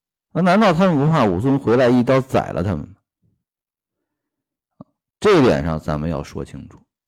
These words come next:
我们要注意啊，西门庆、王婆和潘金莲，他们三个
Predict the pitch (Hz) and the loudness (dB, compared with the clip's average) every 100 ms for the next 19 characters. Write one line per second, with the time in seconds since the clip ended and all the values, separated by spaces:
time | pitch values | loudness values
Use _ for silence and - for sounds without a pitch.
0 | _ _ _ _ _ _ _ _ _ _ | _ _ _ _ _ _ _ _ _ _
1 | _ _ _ _ _ _ _ _ _ _ | _ _ _ _ _ _ _ _ _ _
2 | _ _ _ _ _ - 139 156 185 151 | _ _ _ _ _ -2 0 2 0 0
3 | 156 147 135 90 55 50 53 - - 208 | 0 2 2 2 0 -6 -10 -10 -2 0
4 | 135 139 151 135 85 85 107 104 92 92 | 0 -2 -2 -2 0 -2 -2 -2 -2 -2
5 | 87 - 95 90 87 65 80 - 185 214 | -6 -4 -4 -2 -4 -6 -8 -4 0 0
6 | 175 101 - 120 120 101 - | 0 -2 -2 0 0 -2 -6